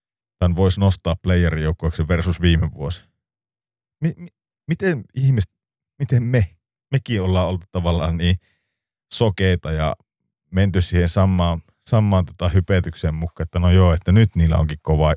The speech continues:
kova joukkue. Et eikö me varmaan jokainen meistä laittoi Kolumbuksen ennen kauan alkua aina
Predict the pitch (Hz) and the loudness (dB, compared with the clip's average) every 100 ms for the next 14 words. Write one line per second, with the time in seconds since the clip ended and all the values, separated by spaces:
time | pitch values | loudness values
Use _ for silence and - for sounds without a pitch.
0 | - - 90 76 73 78 - - 71 78 | -4 0 2 2 -2 -6 -8 -6 -6 -6
1 | _ _ - 127 147 143 147 147 127 101 | _ _ -6 -4 -2 0 2 2 0 -6
2 | _ - 139 - 92 78 82 - - _ | _ 0 0 0 -2 -2 -4 -6 -12 _
3 | _ _ _ 85 82 85 90 82 78 78 | _ _ _ -8 -6 -6 -6 -6 -8 -10
4 | - 82 _ _ _ _ _ _ _ _ | -12 -12 _ _ _ _ _ _ _ _
5 | - 85 85 80 78 76 69 76 - 73 | -12 -6 -6 -4 -2 -2 -4 -6 -8 -12